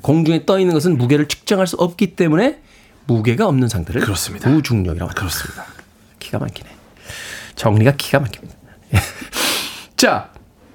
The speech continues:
Speaker 1: 놀이공원에 가면 뭐 이렇게 중력만 사용하는 게 있는 건 아닙니다.
Speaker 2: 그렇죠.
Speaker 1: 회전목마 있죠.
Speaker 2: 네.
Speaker 1: 회전목마, 이건 사실은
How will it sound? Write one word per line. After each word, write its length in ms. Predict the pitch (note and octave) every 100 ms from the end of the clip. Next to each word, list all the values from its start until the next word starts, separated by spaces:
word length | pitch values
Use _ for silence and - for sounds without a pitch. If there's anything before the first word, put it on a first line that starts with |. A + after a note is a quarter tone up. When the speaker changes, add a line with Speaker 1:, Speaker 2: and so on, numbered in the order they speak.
| _ _ _ _ _ - _ -
Speaker 1:
놀이공원에 500 | E3 C4+ D4+ C4 A3
가면 420 | E3 E3+ C#3 - -
뭐 100 | F3
이렇게 180 | E3 -
중력만 560 | - A3+ D4 D#4+ C#4+ G#3+
사용하는 320 | G#3+ G#3 F#3+
게 60 | E3+
있는 160 | E3
건 100 | E3
아닙니다. 460 | A#2+ F#2+ - G#2+ - -
Speaker 2:
그렇죠. 320 | - - -
Speaker 1:
회전목마 640 | C4 - D#4 C#4 A3+ G#3
있죠. 320 | C3 - F#2 - _ - -
Speaker 2:
네. 260 | A2 G#2 E2 - -
Speaker 1:
회전목마, 360 | D3 C#3 B2+
이건 240 | A2+ D3+ E3 - _ - _
사실은 520 | - - - B2+ C3+